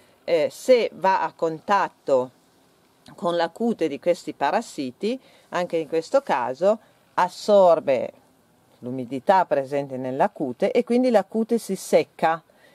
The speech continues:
diventa molto secca, e quindi questo cosa fa? Impedisce,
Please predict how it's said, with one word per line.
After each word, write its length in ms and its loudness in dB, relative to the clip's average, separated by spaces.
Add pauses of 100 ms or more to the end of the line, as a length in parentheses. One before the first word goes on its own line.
(140)
diventa 520 2
molto 340 -2
secca, 500 -4 (200)
e 160 2
quindi 540 -2 (140)
questo 400 0
cosa 300 -2
fa? 260 -2 (340)
Impedisce, 840 0